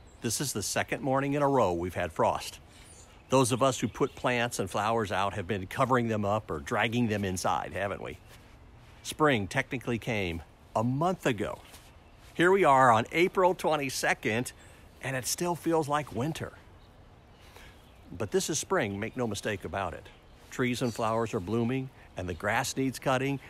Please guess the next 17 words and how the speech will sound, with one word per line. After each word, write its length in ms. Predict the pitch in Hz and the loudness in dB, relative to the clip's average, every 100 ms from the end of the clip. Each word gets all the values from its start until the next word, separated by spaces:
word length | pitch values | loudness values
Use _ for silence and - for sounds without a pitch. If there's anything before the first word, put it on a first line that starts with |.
| - - - | -20 -20 -8
and 160 | 110 117 | -4 -2
the 80 | 104 | -2
drab 480 | 82 117 131 151 | 0 0 2 -2
gray 240 | 127 120 120 | -2 0 0
of 140 | 110 | -2
winter 380 | 107 117 - 80 | -2 -2 -4 -6
is 80 | 82 | -6
slowly 540 | - 95 95 101 95 | -6 -2 0 0 -2
fading. 460 | 95 69 71 - - - - - - - - - - - - - - - - | -6 -8 -8 -12 -16 -20 -20 -20 -20 -20 -20 -20 -20 -20 -20 -20 -20 -20 -6
But 180 | 92 87 | -6 -4
winter 280 | 110 175 | -4 -4
doesn't 300 | 147 127 117 | -2 -2 -2
go 160 | 107 107 | -2 -2
away 220 | 98 87 | 0 -2
easily 380 | 87 101 92 87 | -4 -6 -6 -6
in 100 | 82 | -6
Missouri, 480 | 85 95 95 - | -6 -4 -4 -6